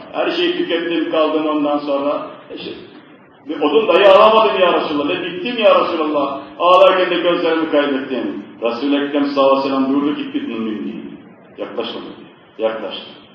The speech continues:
Resul-i Ekrem sallallahu aleyhi ve sellem şu ba-, ya,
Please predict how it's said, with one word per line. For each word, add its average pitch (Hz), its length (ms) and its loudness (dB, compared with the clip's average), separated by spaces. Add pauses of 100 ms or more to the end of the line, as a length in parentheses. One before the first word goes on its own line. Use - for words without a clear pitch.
(720)
Resul-i 120 260 -2
Ekrem 180 340 0
sallallahu 180 460 4
aleyhi 170 80 2
ve 180 60 4
sellem 180 160 0
şu 165 300 -4
ba-, 156 360 0
ya, 147 240 0